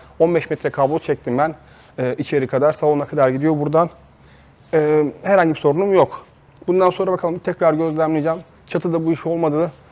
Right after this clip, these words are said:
E, belli ölçüde engeller vardı içinde. <clears throat> Diğer, e, cihazı da kendi evime kurdum. Orada çok fazla hotspot yok ama gene, e, orada da, onu da gözlemlemek istiyorum ve onun için de,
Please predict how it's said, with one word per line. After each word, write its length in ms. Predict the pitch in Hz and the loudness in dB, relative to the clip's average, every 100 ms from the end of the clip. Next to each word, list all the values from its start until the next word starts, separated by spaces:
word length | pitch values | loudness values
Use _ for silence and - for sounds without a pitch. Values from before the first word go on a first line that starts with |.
| - - | -20 -4
E, 280 | 147 143 143 | -2 -2 2
belli 360 | 156 151 156 | 2 2 0
ölçüde 480 | 147 151 139 156 151 | 0 0 -2 0 2
engeller 540 | 151 147 143 139 139 135 | 2 0 2 2 2 2
vardı 300 | 127 113 113 | 2 2 -2
içinde. 400 | - 127 180 185 - | -6 -2 0 -2 0
<clears throat> 1800 | - 190 139 - - _ _ - - - - _ - - - - - - - | 0 0 -4 -16 -20 _ _ -20 -20 -20 -20 _ -20 -20 -20 -20 -20 -10 2
Diğer, 220 | 190 180 | 2 4
e, 200 | 165 147 | -2 0
cihazı 320 | 156 175 165 | 2 2 2
da 140 | 180 | 2
kendi 340 | 170 156 151 156 | 2 -2 0 0
evime 340 | 156 156 170 | 0 2 0
kurdum. 340 | 156 135 139 160 | -2 -4 -2 0
Orada 180 | 147 | 0
çok 200 | 151 160 | -2 -6
fazla 240 | - 151 147 | 0 0 0
hotspot 380 | 143 - 156 151 | -4 -4 -4 -4
yok 140 | - | -4
ama 200 | 190 151 - - - - - - - - - | -4 -4 -6 -20 -20 -20 -20 -20 -20 -20 -2
gene, 400 | 175 165 160 165 - - | 2 2 0 -4 -12 -10
e, 80 | 156 | -2
orada 300 | 160 165 165 | 2 2 2
da, 140 | 156 | 0
onu 160 | 156 165 | 0 0
da 40 | |
gözlemlemek 540 | 143 123 117 117 117 113 | 0 -2 -2 -4 -6 -8
istiyorum 320 | - 143 160 | -2 -2 0
ve 60 | 156 | -2
onun 220 | 151 156 | -2 -4
için 240 | - 151 | -4 -6
de, 100 | 143 | -6